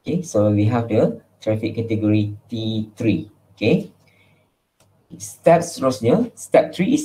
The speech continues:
a determine. After we have the T, uh, traffic category, we have to found,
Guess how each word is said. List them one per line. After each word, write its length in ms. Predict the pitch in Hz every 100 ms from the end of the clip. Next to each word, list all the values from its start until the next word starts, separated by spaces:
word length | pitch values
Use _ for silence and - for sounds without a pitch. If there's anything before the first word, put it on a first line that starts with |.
| 254
a 80 | 135
determine. 640 | 135 151 156 185 311 - - -
After 320 | 131 - 175
we 160 | 143
have 320 | 131 160 165 160
the 160 | 127
T, 640 | 123 139 135 135 135 110 - _ _ 110
uh, 240 | 113 113 113
traffic 240 | 131 -
category, 400 | 127 131 117 143
we 160 | 160 123
have 160 | 123 -
to 100 | 123
found, 540 | 123 123 147 220